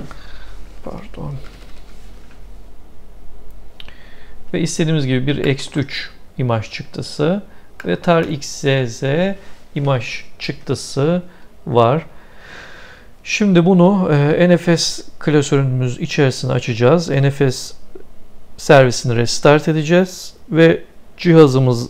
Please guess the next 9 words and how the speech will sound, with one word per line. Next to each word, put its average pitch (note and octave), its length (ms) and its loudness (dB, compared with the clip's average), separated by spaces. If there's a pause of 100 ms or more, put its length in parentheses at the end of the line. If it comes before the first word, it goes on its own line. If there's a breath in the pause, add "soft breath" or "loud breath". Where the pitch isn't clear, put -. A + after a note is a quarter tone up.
(120)
içerisinde C3+ 920 4
bakalım B2 380 4
yeni C3 200 4
imajımız A#2+ 600 2
gelmiş B2+ 420 2
mi, C3+ 80 0
gelmemiş A2+ 580 2
mi D#3 220 2 (420 loud breath)
kontrol C3+ 840 2